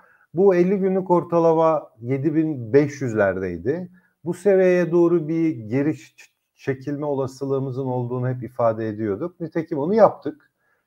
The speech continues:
Yaptık ve yine elli günlük ortalamaya yakın yerlerden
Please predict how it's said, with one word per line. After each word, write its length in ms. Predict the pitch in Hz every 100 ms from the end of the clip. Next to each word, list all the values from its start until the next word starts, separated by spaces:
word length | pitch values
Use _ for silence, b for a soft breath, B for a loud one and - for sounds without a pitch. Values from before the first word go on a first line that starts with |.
| -
Yaptık 480 | 185 180 180 185 170
ve 80 |
yine 180 | 165 165
elli 220 | 160 170
günlük 320 | 156 156 151 147
ortalamaya 640 | 143 143 147 143 143 135
yakın 320 | 139 135 185
yerlerden 840 | 175 135 117 107 107 151 185 185